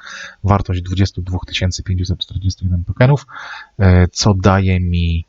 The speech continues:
już w tej chwili zarobiłem jakieś tam dziewiętnaście centów, bo wszedłem jakby w projekt w dniu, dniu dzisiejszym dopiero, no i dzienne dywidendy na poziomie dwunastu procent. Ja w dniu dzisiejszym jeszcze będę dopłacać, e, tutaj bezpośrednio do por-, do projektu.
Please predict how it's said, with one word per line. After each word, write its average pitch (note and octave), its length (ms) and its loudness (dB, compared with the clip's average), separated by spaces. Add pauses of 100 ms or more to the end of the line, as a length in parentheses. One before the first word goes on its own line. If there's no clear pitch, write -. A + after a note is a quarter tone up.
już A#2 200 6
w - 40 -8
tej F2+ 140 4
chwili E2+ 260 -2
zarobiłem F#2 480 2
jakieś D#2+ 200 -4
tam E2+ 160 -2
dziewiętnaście F#2+ 480 0
centów, B2+ 460 2 (320)
bo F#2 180 -2 (180)
wszedłem G2 280 2
jakby F2 200 2
w - 40 -20
projekt F2 240 -2
w F2 40 -4
dniu, F#2+ 140 0
dniu A2 160 4
dzisiejszym A2 440 2
dopiero, G2 280 2 (380)
no B2+ 120 6
i B2+ 60 6
dzienne G#2 340 4
dywidendy E2+ 440 0
na E2 80 0
poziomie E2+ 300 -4
dwunastu F2 400 -4
procent. G2 400 0 (480)
Ja G#2 120 4
w G2+ 80 -4
dniu G2+ 180 0
dzisiejszym F#2 460 0
jeszcze F2 220 0
będę E2+ 180 0
dopłacać, - 540 -2 (600)
e, E2+ 180 4
tutaj E2+ 260 -2
bezpośrednio E2+ 600 0
do F#2+ 160 2
por-, F2 240 -2 (200)
do A2 100 4
projektu. G#2 540 2